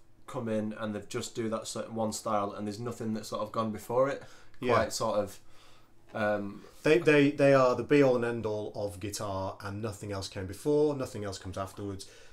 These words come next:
Speaker 2: That's, that's it, basically. And everybody must be influenced by those peop-, by that
Speaker 1: Yeah.
Speaker 2: person. That everybody must listen to that person, surely, you know, so on and so forth. So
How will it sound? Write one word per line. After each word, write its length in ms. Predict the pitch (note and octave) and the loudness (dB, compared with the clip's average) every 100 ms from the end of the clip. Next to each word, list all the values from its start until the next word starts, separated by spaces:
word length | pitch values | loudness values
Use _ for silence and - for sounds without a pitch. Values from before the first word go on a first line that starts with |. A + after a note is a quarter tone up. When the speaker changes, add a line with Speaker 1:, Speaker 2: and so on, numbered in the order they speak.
| - | -8
Speaker 2:
That's, 260 | G2+ - - | -6 -6 -6
that's 280 | G#2+ - | -6 -6
it, 200 | A#2 G#2+ | -8 -8
basically. 540 | F#2+ F#2+ G2 F2+ F2+ F2 - - | -10 -8 -8 -8 -10 -10 -16 -12
And 120 | G#2 A2+ | -4 -2
everybody 460 | A#2+ A#2+ A#2+ A2+ | -2 -2 0 0
must 240 | A2+ A#2 - | 0 -4 -4
be 100 | G#2 | -4
influenced 540 | G2+ G2+ G2+ G#2 - | -6 -6 -8 -8 -8
by 160 | G#2 G2 | -4 -4
those 180 | F#2+ F#2 | -4 -8
peop-, 300 | - G2 G2 | -8 -8 -6
by 160 | G2+ | -6
that 160 | F#2+ F#2+ | -4 -2
Speaker 1:
Yeah. 140 | C#3 | -2
Speaker 2:
person. 260 | F#2+ G2+ G2 - - | 0 -4 -6 -12 -10
That 160 | A2+ A2+ | -6 -4
everybody 460 | C3+ B2+ B2+ A2+ A2+ | -2 -2 -2 -2 -2
must 300 | A#2 A#2+ A#2+ | -2 -2 -2
listen 260 | B2 B2 | -4 -4
to 100 | A#2 | -4
that 180 | A2+ A2 | -2 -2
person, 380 | A#2+ A2 - G#2 | -4 -4 -4 -6
surely, 580 | - A2+ A2 A2 G#2+ G2+ - - - | -4 -2 -2 -2 -6 -12 -18 -20 -12
you 80 | G2+ | -6
know, 240 | F#2 F#2 | -6 -6
so 200 | - B2+ | -2 0
on 60 | A2 | 0
and 100 | G2 | -2
so 160 | - F#2 | -8 -8
forth. 240 | - F#2 | -10 -8
So 200 | - A2+ | -4 -4